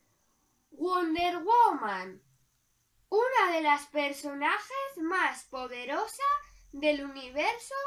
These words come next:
D C. Este Funko es de la película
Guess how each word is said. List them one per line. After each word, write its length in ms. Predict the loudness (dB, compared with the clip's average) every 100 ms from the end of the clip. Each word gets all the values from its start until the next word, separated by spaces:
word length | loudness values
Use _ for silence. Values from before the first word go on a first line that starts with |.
| -8
D 220 | -14 -6 -6 -6 -10 -8
C. 440 | -6 -6 -8 -14 _ -20 _ _ _ _ _ _ _ _ _ _ _ _ _ _ _ _ _
Este 340 | -2 -2 -4 -10 -10
Funko 720 | -4 -4 -4 -6 -4 -4 -6 _ _ _ _
es 220 | -4 -4
de 100 | -2
la 220 | -2 -2 -4
película 560 | -8 -8 -8 -6 -2